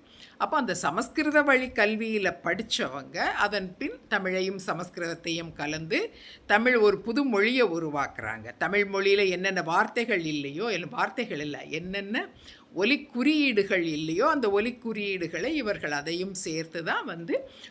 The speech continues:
புதிய ஒரு மொழியை உருவாக்குகிறார்கள். அதற்கு தெலுங்கு, கன்னடம் இப்படியெல்லாம் பேர் வைக்கிறாங்க. அதனால தமிழ் பேசிக்கொண்டிருந்தவர்கள், தமிழை வந்து அதே மாதிரி கல்வி கற்றவர்கள்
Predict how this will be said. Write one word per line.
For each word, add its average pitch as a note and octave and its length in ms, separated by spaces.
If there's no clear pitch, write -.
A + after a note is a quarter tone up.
புதிய F4 320
ஒரு G#3+ 220
மொழியை G3 400
உருவாக்குகிறார்கள். E3+ 920
அதற்கு G#3 440
தெலுங்கு, F3 480
கன்னடம் D#3 480
இப்படியெல்லாம் D3 520
பேர் F#3 260
வைக்கிறாங்க. A2+ 480
அதனால A3 720
தமிழ் F3+ 320
பேசிக்கொண்டிருந்தவர்கள், G#3 1500
தமிழை G3 380
வந்து G3 360
அதே F#3 280
மாதிரி F#3 440
கல்வி G3+ 340
கற்றவர்கள் G#3 880